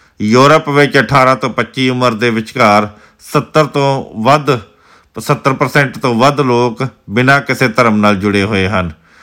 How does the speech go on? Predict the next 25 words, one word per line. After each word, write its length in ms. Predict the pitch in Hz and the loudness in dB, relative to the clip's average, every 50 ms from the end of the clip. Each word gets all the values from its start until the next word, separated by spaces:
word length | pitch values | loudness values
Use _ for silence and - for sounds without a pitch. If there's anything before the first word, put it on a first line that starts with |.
| - _ _ _ _ _ - | -20 _ _ _ _ _ -4
ਫਿਰ 260 | - 151 170 175 170 | 0 2 2 2 2
ਵੀ 280 | 160 160 156 151 147 135 | 2 2 2 2 2 2
ਅਸੀਂ 380 | 127 - 143 139 139 139 135 - | 2 2 2 2 2 2 0 -2
ਇੱਕ 260 | 139 135 113 - 127 | -2 -4 -4 -4 -8
ਉੱਭਰ 440 | - 123 127 123 117 110 147 139 120 | -6 -4 -6 -4 0 2 2 4 4
ਰਹੀ 220 | 120 120 123 123 | 4 2 2 2
ਪੀੜ੍ਹੀ 420 | 113 110 120 117 117 117 127 127 | 0 0 0 0 2 2 2 2
ਨੂੰ 340 | 120 117 117 113 113 117 110 - _ _ _ _ _ _ _ _ _ 139 | 2 0 0 0 0 -2 -4 -8 _ _ _ _ _ _ _ _ _ 0
ਇਸ 200 | 156 147 - 170 | 0 2 0 0
ਗੱਲ 380 | 143 117 131 131 127 127 127 | 2 2 2 2 2 0 -2
ਦੀ 400 | 117 123 123 123 120 123 123 123 - _ _ _ _ _ _ _ - 104 | 0 2 2 4 4 2 0 -2 -6 _ _ _ _ _ _ _ -12 -6
ਜਾਂ 460 | 104 110 117 117 117 117 117 117 117 110 - _ _ _ _ _ _ _ _ _ _ _ - - 143 | 0 2 4 4 4 4 4 2 0 -4 -10 _ _ _ _ _ _ _ _ _ _ _ -6 -4 -2
ਇਸ 140 | 139 139 | -2 -2
ਗੱਲ 240 | 143 120 135 143 143 | -2 0 2 2 2
ਦੇ 120 | 131 135 127 | 2 0 -2
ਜਵਾਬ 480 | 113 120 120 127 131 139 147 139 147 | 0 0 2 4 4 4 2 0 0
ਦੀ 120 | 139 147 139 | 0 0 0
ਤਲਾਸ਼ 480 | 110 135 120 120 123 123 127 - - 143 135 - _ _ - - - _ _ - | 0 2 2 4 4 4 2 0 -4 -6 -6 -8 _ _ -20 -20 -20 _ _ -6
ਵਿੱਚ 180 | 107 123 113 127 | -4 -2 -2 0
ਦੇਖਦੇ 460 | 117 110 120 117 127 120 131 131 135 | 0 2 0 0 0 0 0 2 4
ਹਾਂ 180 | 139 127 131 | 4 4 2
ਕਿ 180 | 123 110 131 123 | 0 0 -2 -4
ਕੀ 480 | 110 - 123 120 120 120 120 120 - - | -2 -2 -2 -2 -2 -2 -4 -6 -8 -8
ਰੱਬ 280 | - 101 110 107 98 101 | -2 0 0 2 2 0
ਹੈ 380 | 110 117 127 117 127 151 151 | 0 2 4 4 4 2 0